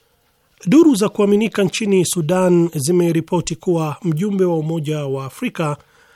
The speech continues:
alitazamiwa kuwasili Khartoum akiongoza ujumbe wa upatanishi wa umoja huo katika mzozo wa mpakani baina ya Sudan na Ethiopia. Mohamed Al Hassan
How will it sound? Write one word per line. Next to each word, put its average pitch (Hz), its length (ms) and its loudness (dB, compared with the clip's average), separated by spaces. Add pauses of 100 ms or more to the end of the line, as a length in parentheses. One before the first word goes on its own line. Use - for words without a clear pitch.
(140)
alitazamiwa 165 760 0
kuwasili 165 640 -4
Khartoum 196 760 -6
akiongoza 185 560 -2
ujumbe 170 380 -2
wa 160 100 -2
upatanishi 156 680 -6
wa 160 80 -2
umoja 165 320 -4
huo 208 380 -2 (320)
katika 120 320 -8
mzozo 160 420 -2
wa 170 60 0
mpakani 180 540 -4
baina 165 280 -2
ya 151 80 -2
Sudan 151 680 -4 (100)
na 139 200 -4
Ethiopia. 127 720 -10 (600)
Mohamed 170 800 -2
Al 170 220 -4
Hassan 180 600 -2